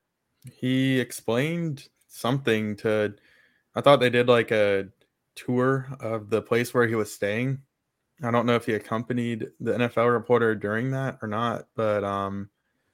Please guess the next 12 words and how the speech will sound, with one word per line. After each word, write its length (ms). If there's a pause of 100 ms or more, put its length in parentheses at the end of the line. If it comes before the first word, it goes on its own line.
(460)
yeah, 140
he's 120
been 140
pretty 220
quiet, 680
but, 220
I 80
mean, 220
if 220
you're 120
the 100
Jets, 640